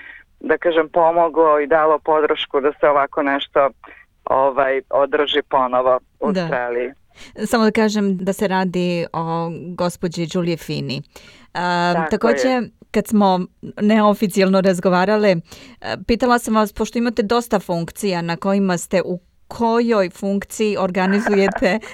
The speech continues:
Speaker 2: <laughs> ovaj događaj? <laughs>
Speaker 1: Tako je, to ste u pravu. Eto, ranije sam bila va-, ovaj, predsjednica Matice iseljenika i prosto su sve te neke veze ostale i želje da se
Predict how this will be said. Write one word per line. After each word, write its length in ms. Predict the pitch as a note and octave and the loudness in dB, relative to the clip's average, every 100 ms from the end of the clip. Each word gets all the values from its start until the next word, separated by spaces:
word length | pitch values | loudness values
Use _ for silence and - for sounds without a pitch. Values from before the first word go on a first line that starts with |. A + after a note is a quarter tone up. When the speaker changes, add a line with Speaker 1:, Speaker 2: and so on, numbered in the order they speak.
| - | -8
Speaker 2:
<laughs> 340 | - A#3 - G#3+ | 0 0 2 0
ovaj 260 | B3+ - A#3+ | 2 2 2
događaj? 600 | D4 C4+ - G3 G#3+ A3 A#3 - A3 - A#3 | 2 2 0 0 0 0 -2 -8 -16 -8 -4
<laughs> 360 | - - - - | -2 -4 -6 -2
Speaker 1:
Tako 400 | D#3 F3+ F3 F3+ | 2 2 2 2
je, 120 | E3+ | 2
to 240 | - F#3 F#3 | 2 0 0
ste 160 | G3 | -2
u 80 | F3+ | -2
pravu. 380 | F3+ F3 E3 E3 | 0 2 2 2
Eto, 220 | E3+ F#3+ | 0 0
ranije 360 | F#3 G3+ A3 F#3+ | 2 2 0 2
sam 200 | F#3+ F3 | 2 4
bila 180 | F#3+ E3+ | 4 6
va-, 240 | E3 D3+ | 4 4
ovaj, 200 | D3 D#3+ | 2 2
predsjednica 520 | D#3+ F3 F3+ G3 E3+ F3 | 4 2 2 0 0 -2
Matice 520 | E3+ F3+ F#3+ - D#3+ | -2 -2 -4 -2 -2
iseljenika 800 | D#3 E3 D3+ D3+ D#3+ G3 - F3+ | 0 0 0 0 0 -2 0 0
i 100 | D3+ | 0
prosto 360 | - F3 - | -2 -2 -4
su 140 | - F3 | -6 -4
sve 200 | - F3+ | 0 0
te 120 | G3+ | 0
neke 300 | F#3+ G3 G#3 | -2 0 2
veze 380 | F3 F3+ F3 F3 | 2 2 4 4
ostale 680 | E3+ F#3 - - G3 F3+ D#3 - - - - - | 4 2 0 2 4 4 2 -2 -20 -20 -20 -4
i 140 | D#3+ | -2
želje 340 | D#3+ F3+ F3 E3 | 2 4 4 4
da 120 | E3 - | 2 0
se 340 | F3+ D3+ D3+ | 2 4 4